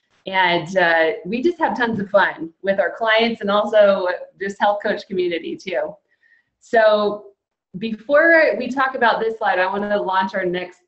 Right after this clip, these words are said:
poll here. Okay, in what phase of the program are you right now? So you might be in weight loss, transition, optimization. Some people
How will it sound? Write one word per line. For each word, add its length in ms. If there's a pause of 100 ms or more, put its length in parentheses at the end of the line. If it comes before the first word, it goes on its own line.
poll 400
here. 640 (1040)
Okay, 420
in 280
what 500
phase 800
of 180
the 160
program 640
are 200
you 540 (160)
right 280
now? 260
So 200
you 120
might 240
be 80
in 80
weight 180
loss, 400 (300)
transition, 840 (360)
optimization. 960
Some 160
people 380